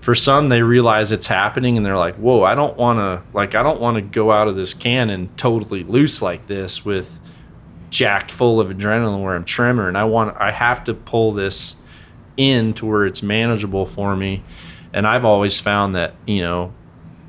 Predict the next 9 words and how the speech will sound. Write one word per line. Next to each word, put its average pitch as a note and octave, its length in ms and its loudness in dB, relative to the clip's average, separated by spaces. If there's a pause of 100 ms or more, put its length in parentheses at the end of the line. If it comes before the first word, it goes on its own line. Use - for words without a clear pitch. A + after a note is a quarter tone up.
(460)
your G#2 160 -2
conscious A#2 680 -2
thoughts F#2 480 2
are G#2+ 120 0
what's G2 260 -4
gonna G2+ 200 -4
pull G2+ 280 -4
that G2+ 180 0
stuff F2+ 320 -2